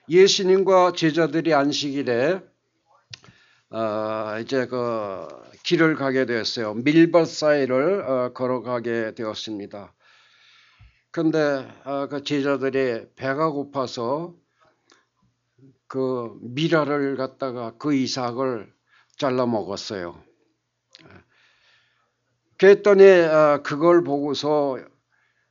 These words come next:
유대인들이 시비를 걸었어요. "왜 안식일에 이삭을 잘라 먹느냐?" 하는 거예요.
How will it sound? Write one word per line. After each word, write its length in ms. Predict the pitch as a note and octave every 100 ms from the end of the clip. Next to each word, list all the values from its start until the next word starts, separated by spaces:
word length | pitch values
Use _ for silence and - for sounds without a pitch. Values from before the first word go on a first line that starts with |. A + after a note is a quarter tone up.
| _
유대인들이 760 | B2 C3+ C#3+ C#3 C#3 C3+ C3+ C3
시비를 560 | - C3+ C3 C3 C3 C3+
걸었어요. 580 | B2+ A#2 G2+ B2+ A#2+
"왜 240 | A2+ E3+ A#3+
안식일에 760 | C4+ G3+ F#3 E3+ D#3 D3+ D#3+ D3
이삭을 460 | C#3 D3+ C#3 D3
잘라 340 | C#3 C3 C#3 D3
먹느냐?" 560 | C3 B2+ B2 B2 B2+ A#2+
하는 200 | A#2 A2
거예요. 520 | G#2 G2+ G#2+ F#2